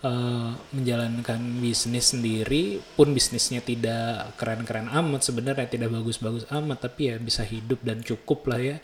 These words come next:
Pun kalau untuk masa depan masih bisa,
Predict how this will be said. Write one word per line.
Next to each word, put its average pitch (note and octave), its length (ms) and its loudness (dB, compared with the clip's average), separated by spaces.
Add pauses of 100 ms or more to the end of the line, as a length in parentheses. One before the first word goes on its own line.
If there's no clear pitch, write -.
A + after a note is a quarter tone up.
(560)
Pun B2+ 160 2
kalau A2 240 2
untuk A#2 240 -4
masa A2+ 240 -2
depan B2+ 480 -4
masih A#2+ 240 -2
bisa, A2 560 -6